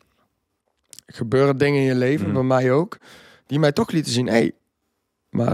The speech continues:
Speaker 1: ik vind het eigenlijk helemaal niet fijn
Speaker 2: Mhm.
Speaker 1: om stage te lopen bij een groot bedrijf." En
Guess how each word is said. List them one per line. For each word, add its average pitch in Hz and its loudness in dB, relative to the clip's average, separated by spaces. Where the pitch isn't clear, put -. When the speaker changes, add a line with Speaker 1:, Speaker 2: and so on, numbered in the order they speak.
Speaker 1:
ik - -4
vind 120 -4
het - -4
eigenlijk 117 -2
helemaal 135 -2
niet 135 -4
fijn 135 -2
Speaker 2:
Mhm. 127 -2
Speaker 1:
om 120 -6
stage - -4
te 120 -10
lopen 123 -6
bij 123 -2
een 117 -2
groot 120 -6
bedrijf." 117 -4
En 120 -6